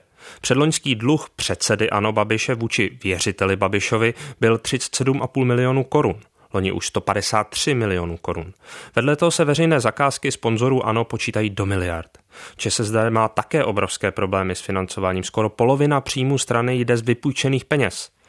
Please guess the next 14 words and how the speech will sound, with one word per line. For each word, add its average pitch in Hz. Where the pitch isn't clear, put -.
Situace 117
je 120
pro 110
stranu 131
kritická 117
zvláště 120
po 98
tom, 107
co 110
po 107
devastujícím 127
rozsudku 110
v -
kauze 123